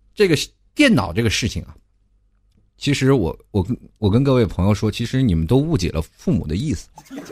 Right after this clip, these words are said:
电脑这个事情呢，不是让你去学电脑啊，很多人以为学电脑是只要聊Q Q啊，发个邮件啊，发个Q Q邮箱啊就可以了，发个 email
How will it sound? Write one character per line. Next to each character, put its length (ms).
电 160
脑 140
这 120
个 80
事 180
情 160
呢， 200
不 100
是 100
让 140
你 40
去 120
学 320
电 160
脑 140
啊， 140
很 160
多 140
人 140
以 80
为 140
学 180
电 140
脑 140
是 260
只 140
要 300
聊 260
Q 180
Q 300
啊， 320
发 180
个 80
邮 140
件 240
啊， 140
发 160
个 60
Q 160
Q 80
邮 120
箱 320
啊 120
就 100
可 200
以 80
了， 60
发 140
个 100
email 260